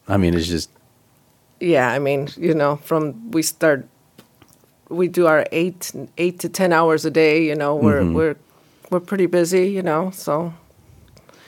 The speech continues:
Speaker 2: and we did okay during, even through covid, you know.
Speaker 1: Oh,
Speaker 2: So,
Speaker 1: yeah.
Speaker 2: yeah. We're doing okay. <laughs>
Speaker 1: Yeah. Well, I, I, I just, I look at it, I'm like, "This is,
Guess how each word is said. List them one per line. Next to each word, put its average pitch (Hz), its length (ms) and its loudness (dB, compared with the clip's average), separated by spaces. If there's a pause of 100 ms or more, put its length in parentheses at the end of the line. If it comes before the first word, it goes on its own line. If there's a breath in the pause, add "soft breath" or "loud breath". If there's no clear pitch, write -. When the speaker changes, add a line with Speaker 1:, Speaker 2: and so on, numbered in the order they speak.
Speaker 2:
and 196 100 0
we 202 100 2
did 208 180 2
okay 208 400 2
during, 151 400 0
even 160 240 -2
through 160 180 -4
covid, 143 540 -6
you 165 80 -6
know. 151 380 -6
Speaker 1:
Oh, 175 140 6
Speaker 2:
So, 143 80 0
Speaker 1:
yeah. 214 260 4
Speaker 2:
yeah. 156 320 -2 (840 soft breath)
We're 175 120 -2
doing 175 280 -2
okay. 135 380 -8 (180)
<laughs> 160 160 -4
Speaker 1:
Yeah. 120 340 4
Well, 127 220 6
I, 127 220 4
I, 120 380 4 (100)
I 120 60 4
just, 107 260 -2
I 98 120 2
look 117 200 2
at 117 80 4
it, - 20 2
I'm 95 100 0
like, 90 140 0
"This 117 100 -2
is, 123 240 -2